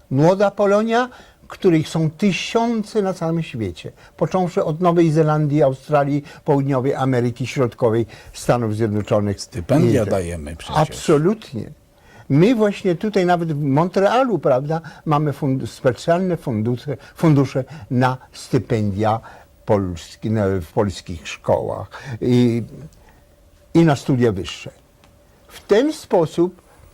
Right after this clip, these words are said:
Speaker 1: spada nasza odpowiedzialność, jaką, wydaje mi się, wykonaliśmy w stu procentach.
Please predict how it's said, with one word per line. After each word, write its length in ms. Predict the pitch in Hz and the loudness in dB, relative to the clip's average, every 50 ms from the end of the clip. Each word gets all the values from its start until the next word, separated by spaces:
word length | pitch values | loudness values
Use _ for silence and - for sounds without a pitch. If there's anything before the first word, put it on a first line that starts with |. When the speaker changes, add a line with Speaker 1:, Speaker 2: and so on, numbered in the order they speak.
| _ _ _ - | _ _ _ -20
Speaker 1:
spada 840 | - - - - _ - 196 202 240 247 208 196 127 110 107 127 - _ _ _ _ _ _ _ _ _ _ _ _ _ _ _ _ _ _ _ _ _ _ _ _ _ _ _ _ _ _ _ 131 | -18 -18 -18 -18 _ 0 0 0 0 0 0 0 0 -2 -4 -8 -14 _ _ _ _ _ _ _ _ _ _ _ _ _ _ _ _ _ _ _ _ _ _ _ _ _ _ _ _ _ _ _ -2
nasza 520 | 123 131 147 160 196 247 262 - - 170 | 0 2 4 4 4 2 2 0 0 2
odpowiedzialność, 1160 | 147 147 135 - - 139 110 117 117 104 110 117 101 92 87 90 90 87 - 101 - - - - - - - - | 2 2 0 0 -4 -4 -2 -2 -4 -2 -2 -2 -2 -2 -4 -8 -10 -12 -14 -16 -18 -20 -20 -20 -20 -20 -8 -2
jaką, 420 | 160 160 160 160 - 180 165 156 | 2 2 2 2 0 -2 -2 0
wydaje 360 | 156 170 165 180 185 196 196 190 | 2 2 2 4 4 4 2 0
mi 120 | 190 175 | -2 -2
się, 160 | - 202 180 185 - - _ - | -2 -2 -4 -4 -6 -14 _ 0
wykonaliśmy 840 | 175 190 196 - - 202 202 208 214 214 208 202 - - 226 214 214 | 0 0 2 2 0 2 2 2 2 2 2 0 -2 -2 -4 -4 -4
w 80 | 214 - | -4 -8
stu 280 | - - - - 202 | -16 -16 -8 -8 -8
procentach. 920 | 190 - - 202 196 190 - - 156 104 90 90 92 - - - - - | -8 -6 -4 -4 -4 -4 -2 -2 -2 -2 0 -4 -8 -12 -14 -16 -16 -16